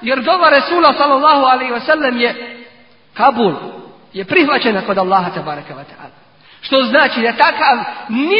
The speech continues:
u kom slučaju uspjeti ne može, osim ako se promijeni, popravi i vrati pravome putu.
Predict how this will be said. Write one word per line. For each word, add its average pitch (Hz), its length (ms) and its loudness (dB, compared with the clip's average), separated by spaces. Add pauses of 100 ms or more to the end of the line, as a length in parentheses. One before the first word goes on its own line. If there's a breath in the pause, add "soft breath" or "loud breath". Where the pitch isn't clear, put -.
u 427 140 -4
kom 294 140 -2
slučaju 285 460 0
uspjeti 202 340 -12
ne 220 120 -2
može, 202 200 -4 (400)
osim 202 280 -4
ako 202 200 -4
se 196 140 -4
promijeni, 240 760 0
popravi 240 460 0 (180)
i 208 60 -10
vrati 208 380 -4
pravome 151 440 -6
putu. 131 260 -16